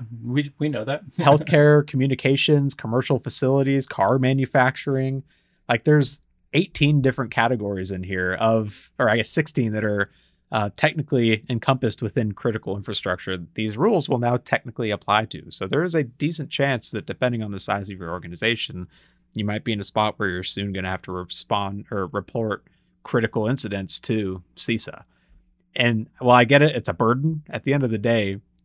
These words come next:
Speaker 2: like, it is for the net benefit of the entirety of our country to help defend others in a similar spot.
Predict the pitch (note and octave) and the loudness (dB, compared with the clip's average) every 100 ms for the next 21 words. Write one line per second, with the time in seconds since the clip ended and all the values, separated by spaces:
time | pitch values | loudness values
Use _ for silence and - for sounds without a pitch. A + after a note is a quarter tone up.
0 | - G#2 A#2 B2+ - B2 G#2 G2+ A2 G#2 | -6 -2 2 2 0 -2 -2 0 -2 0
1 | G#2+ G#2 - F#2+ F#2 F#2 - F2 F#2 F2+ | 0 0 -4 -4 -4 -6 -8 -6 -6 -2
2 | G2 G2 F#2 E2+ F2 - F2 F2 A#2 A2+ | -2 -2 -4 -6 -10 -8 -6 -4 -4 -4
3 | G2 F#2 - F2+ F#2 - - F#2 F2+ G#2+ | -4 -6 -6 -8 -8 -10 -8 -8 -4 -6
4 | G2 F2+ F2+ - - A2 F#2 - F#2 F2 | -4 -4 -2 -4 -4 -12 -8 -8 -8 -10
5 | D#2+ - E2+ C#2+ | -12 -12 -12 -14